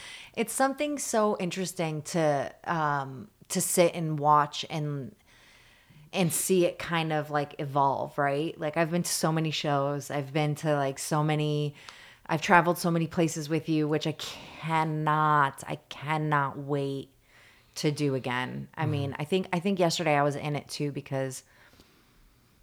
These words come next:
Speaker 1: you know, I miss traveling. I miss my family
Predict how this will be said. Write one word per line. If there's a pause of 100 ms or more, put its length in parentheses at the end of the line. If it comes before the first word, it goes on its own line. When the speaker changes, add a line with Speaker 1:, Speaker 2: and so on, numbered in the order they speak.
(720)
Speaker 1:
you
know,
I
miss
traveling. (100)
I
miss
my
family